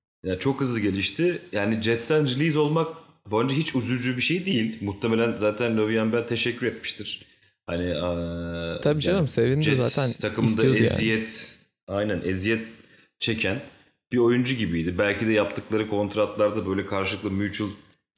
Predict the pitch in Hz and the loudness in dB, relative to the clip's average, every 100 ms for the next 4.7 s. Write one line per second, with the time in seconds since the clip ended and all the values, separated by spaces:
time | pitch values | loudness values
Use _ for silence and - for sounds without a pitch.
0 | _ - 101 104 98 90 78 73 82 92 | _ -6 -2 0 2 0 0 -4 -4 -2
1 | 82 73 78 69 82 87 82 117 113 101 | -2 -4 -10 -8 -6 -6 -6 -6 -6 -4
2 | 107 104 92 62 65 64 62 80 92 95 | -2 0 0 -2 -4 -6 -6 -2 0 0
3 | 92 98 104 98 98 101 95 98 98 95 | 0 0 0 -2 -2 -6 -4 -4 -2 -6
4 | - 82 113 127 90 98 120 | -4 -4 -4 -4 -2 -2 -4